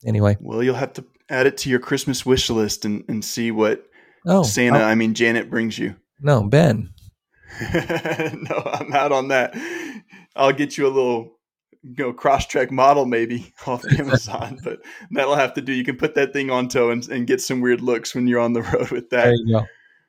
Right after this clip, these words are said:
Speaker 2: But yeah, that'll be fun. Well, your, your R V's about to go into hibernation, and, um, so it'll be fun to see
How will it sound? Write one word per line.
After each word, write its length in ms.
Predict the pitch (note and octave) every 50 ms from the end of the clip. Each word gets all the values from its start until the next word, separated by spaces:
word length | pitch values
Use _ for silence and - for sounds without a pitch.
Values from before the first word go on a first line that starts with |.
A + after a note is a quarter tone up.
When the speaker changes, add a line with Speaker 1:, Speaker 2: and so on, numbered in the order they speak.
| _ _ _ _ -
Speaker 2:
But 280 | - B2+ B2 A#2 A#2 C3+
yeah, 200 | D3 D3 B2 A2
that'll 240 | F2+ C3+ C#3 E3 F3
be 100 | F#3 F3+
fun. 240 | F3+ F3+ F3 D#3
Well, 100 | C3+ C3 C3+
your, 160 | C#3+ D#3+ C#3+
your 220 | - C#3+ D3 D#3 -
R 140 | C#3+ D3 D3
V's 160 | D3 D#3 C#3+
about 220 | C3 C#3 C3+ C3+
to 80 | - D3
go 140 | C#3+ C#3 C#3+
into 160 | D3+ A#2+ B2+
hibernation, 800 | B2+ C3+ C#3 C#3+ D3 D3+ C#3+ B2 B2+ C#3 - - C#3+ D3+ F#3+ - _
and, 280 | - B2+ B2 A#2 A#2+ A#2
um, 300 | A#2 A#2 A2+ A2+ A2 A#2
so 320 | A2+ - - A#2+ A2+ A2+
it'll 140 | A2+ A#2+ B2
be 100 | B2 C3
fun 220 | B2+ - B2+ B2 B2
to 80 | B2+
see 420 | B2 - - C3 B2+ B2 B2 B2